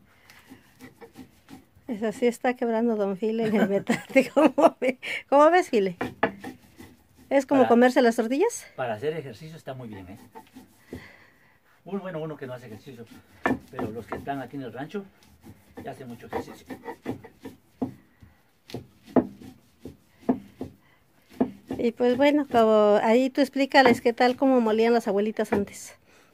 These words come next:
Speaker 2: Así molían, pero cubetas grandes de diecinueve litros o veinte litros para poder comer toda la familia.
Speaker 1: Del diario.
Speaker 2: Del diario, imagínense, de diez personas o ocho hijos,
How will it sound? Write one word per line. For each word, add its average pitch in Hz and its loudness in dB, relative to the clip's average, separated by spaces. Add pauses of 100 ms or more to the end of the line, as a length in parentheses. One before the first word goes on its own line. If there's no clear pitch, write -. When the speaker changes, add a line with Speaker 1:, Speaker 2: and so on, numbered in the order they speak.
(1200)
Speaker 2:
Así 208 -18
molían, 156 -12
pero 104 -14
cubetas 131 -14
grandes 139 -12
de 120 -16
diecinueve 110 -14
litros 160 -16
o 131 -18
veinte 135 -18
litros 175 -16 (920)
para 208 -12
poder 220 -16
comer 220 -16
toda 123 -16
la 95 -18
familia. 131 -18 (560)
Speaker 1:
Del 208 -4
diario. 208 4 (100)
Speaker 2:
Del 101 -20
diario, 143 -10
imagínense, 113 -14 (800)
de 117 -14
diez 131 -14
personas 143 -14
o 117 -12
ocho 110 -18
hijos, 151 -20